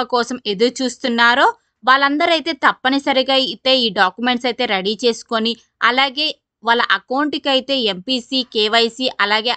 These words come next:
ఆధార్ కార్డు, వాళ్ళ అప్‌డేటెడ్ ఫోన్ నెంబర్ అయితే లింక్ చేసుకోమని తెలియజేస్తున్నారండి.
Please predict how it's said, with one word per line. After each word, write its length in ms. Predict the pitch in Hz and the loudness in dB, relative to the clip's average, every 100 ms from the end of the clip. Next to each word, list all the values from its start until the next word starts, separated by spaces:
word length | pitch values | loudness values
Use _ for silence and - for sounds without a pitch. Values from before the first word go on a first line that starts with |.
| - | -2
ఆధార్ 340 | 185 190 233 | -2 0 -2
కార్డు, 360 | - 226 214 226 233 _ _ | 0 0 0 -4 -6 _ _
వాళ్ళ 160 | 269 285 - | 0 2 0
అప్‌డేటెడ్ 540 | 196 180 269 277 320 | 0 0 -4 -2 -6
ఫోన్ 280 | - 233 233 | -4 -4 -2
నెంబర్ 280 | 254 247 247 | 0 0 0
అయితే 180 | 240 247 | 0 -2
లింక్ 300 | 196 190 190 | -2 -6 -2
చేసుకోమని 580 | 233 - 233 226 220 226 _ _ | -2 -2 -4 0 0 -2 _ _
తెలియజేస్తున్నారండి. 1000 | 254 240 254 254 247 262 233 226 220 233 | -2 0 2 0 0 -2 2 2 0 -2